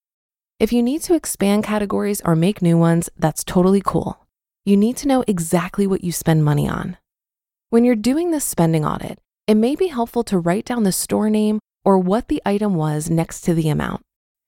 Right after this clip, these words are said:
It isn't necessary, but it can help you see what stores you spend the most money at.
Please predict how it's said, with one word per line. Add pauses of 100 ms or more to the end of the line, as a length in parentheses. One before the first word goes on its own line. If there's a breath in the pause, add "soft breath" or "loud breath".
(200)
It
isn't
necessary,
but
it
can
help
you
see
what
stores
you
spend
the
most
money
at.